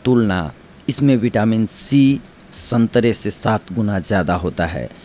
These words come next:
विटामिन ए गाजर से चार गुना ज़्यादा होता है, कैल्शियम दूध से चार गुना ज़्यादा होता है, पोटेशियम केले से तीन गुना अच्छा होता है, प्रोटीन दही की तुलना में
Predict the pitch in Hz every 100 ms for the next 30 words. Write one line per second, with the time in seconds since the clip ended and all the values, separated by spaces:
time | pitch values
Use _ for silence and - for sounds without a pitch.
0 | - - 113 131 117 117 110 - 120 139
1 | 147 165 - - 92 123 113 123 101 113
2 | 101 - 110 104 90 98 90 85 87 82
3 | 82 78 90 85 78 - - - - 135
4 | 120 113 - 135 135 147 - - - 104
5 | 98 139 117 - 120 - 107 104 101 98
6 | 92 92 90 85 85 - 87 85 80 -
7 | - - 127 123 131 131 - 143 143 156
8 | - - - - 147 143 143 135 117 -
9 | 120 113 107 101 90 87 - 92 92 85
10 | 85 87 80 - - - - 131 - 165
11 | 185 202 - - - 101 87 139 127 147
12 | 120 - 110 113 107 95 90